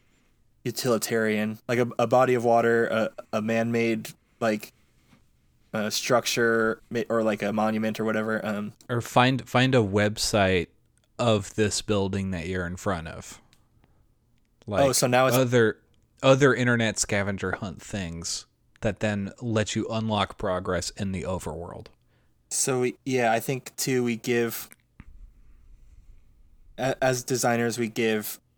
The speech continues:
Speaker 1: at least s-, s-, a couple starting objectives, and with that, you gi-, give the information on how objectives are worded or crafted.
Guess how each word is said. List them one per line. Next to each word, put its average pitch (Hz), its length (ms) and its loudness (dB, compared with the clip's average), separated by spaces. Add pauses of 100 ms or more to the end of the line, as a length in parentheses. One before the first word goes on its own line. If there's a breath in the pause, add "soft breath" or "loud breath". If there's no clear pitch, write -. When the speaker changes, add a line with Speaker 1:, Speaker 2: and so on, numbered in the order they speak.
Speaker 1:
at 123 160 -2
least 131 460 -2
s-, - 200 -2 (240)
s-, - 160 0 (100)
a 123 100 0
couple 147 360 2
starting 127 380 4
objectives, 131 720 0 (160)
and 120 380 0
with 120 260 0
that, 117 280 2
you 113 240 -6
gi-, 110 300 0 (180)
give 113 440 -2 (280)
the 120 160 -4
information 113 640 -2
on 107 140 0
how 107 240 2
objectives 104 500 -4
are 104 220 -2 (600)
worded 113 540 0 (100)
or 110 100 -4
crafted. 117 600 0